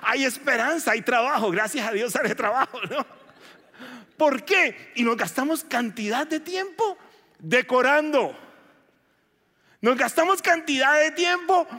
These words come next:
haciendo cantidad de cosas. ¿Sabes cuál es el problema de decorar tanto? Me encanta decorar. A mi esposa le fascina decorar. A mí no es que me encante decorar, pero me gusta ver las cosas decoradas. Pero,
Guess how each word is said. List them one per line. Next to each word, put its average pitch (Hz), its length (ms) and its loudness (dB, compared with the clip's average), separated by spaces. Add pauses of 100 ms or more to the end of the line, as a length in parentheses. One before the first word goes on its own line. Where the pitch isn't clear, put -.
(280)
haciendo 302 440 0
cantidad 277 400 2
de 269 100 0
cosas. 311 380 0
¿Sabes 240 280 -6
cuál 262 220 -8
es 302 140 -6
el 302 80 -6
problema 254 400 -4
de 277 120 0
decorar 196 480 -2
tanto? 247 280 -4
Me 160 160 -4
encanta 190 560 -8
decorar. 156 320 -4
A - 20 -4
mi 175 80 -6
esposa 196 340 -4
le 185 120 -6
fascina 226 560 -6
decorar. 165 600 -8 (440)
A - 60 -8
mí 165 100 -4
no 202 60 -6
es 185 60 -14
que 196 120 -8
me 170 80 -6
encante 185 340 -8
decorar, 147 300 -8
pero 185 160 -6
me 135 80 -8
gusta 147 280 -12
ver 165 120 -10
las 147 120 -16
cosas - 240 -18
decoradas. - 600 -12 (840)
Pero, 175 240 -2